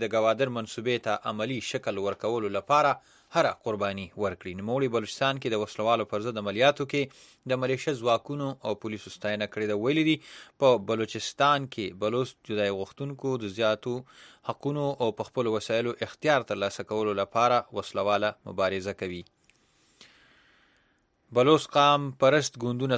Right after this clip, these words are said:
تور لګوي. د هیواد استخباراتي ادارو په زرګونو بلوچستان په زوره بې درکه کړي دي او امنیتي ادارې د دغه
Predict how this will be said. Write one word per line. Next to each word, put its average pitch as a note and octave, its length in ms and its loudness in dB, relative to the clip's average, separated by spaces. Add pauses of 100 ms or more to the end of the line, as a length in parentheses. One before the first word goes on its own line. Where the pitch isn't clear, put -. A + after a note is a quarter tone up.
(120)
تور D#3+ 220 4
لګوي. D#3 260 2 (100)
د - 20 6 (100)
هیواد A#2+ 340 4
استخباراتي A2 680 0 (160)
ادارو A2 280 4 (140)
په A#2 40 -2 (100)
زرګونو A2 440 -2 (220)
بلوچستان G#2+ 580 0
په G#2 160 -4
زوره A2 300 0
بې G#2 180 2
درکه G2+ 340 -2
کړي C#3+ 220 -2
دي C#3+ 120 0 (180)
او G#2+ 60 2 (180)
امنیتي G#2+ 480 -6 (140)
ادارې G2+ 320 0 (100)
د G2+ 120 -4
دغه G2+ 160 -2